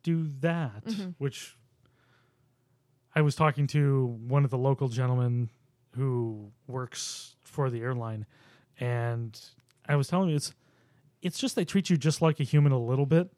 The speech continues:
Speaker 2: A little bit, yeah. <laughs>
Speaker 1: And it's not a lot. And it, it's a couple ex-, extra inches of leg room and just like, "Oh, you need a little extra water. Okay, just go grab it." It's great.
Speaker 2: Here's my theory about Southwest is that you cannot work for Sou-,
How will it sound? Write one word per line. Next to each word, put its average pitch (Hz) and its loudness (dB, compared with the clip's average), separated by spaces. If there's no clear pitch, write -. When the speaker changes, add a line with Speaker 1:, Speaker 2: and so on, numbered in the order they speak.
Speaker 2:
A 294 6
little 233 6
bit, 190 0
yeah. 214 2
<laughs> - -10
Speaker 1:
And 208 8
it's 226 4
not 311 6
a 240 4
lot. 190 6
And 165 0
it, 170 -4
it's 165 0
a 156 0
couple 160 0
ex-, 151 2
extra 147 -2
inches 135 -2
of 127 0
leg 139 2
room 127 0
and 113 -6
just 165 -2
like, 156 2
"Oh, 208 0
you 143 -4
need 156 2
a 143 -4
little 143 2
extra 135 -4
water. 123 -2
Okay, 143 -4
just 123 -8
go 127 -4
grab 117 -8
it." 113 -12
It's 120 -10
great. 151 -6
Speaker 2:
Here's 339 0
my 403 6
theory 277 2
about 214 2
Southwest 196 0
is 208 -6
that 214 -2
you 226 -2
cannot 233 2
work 240 2
for 233 -2
Sou-, 214 0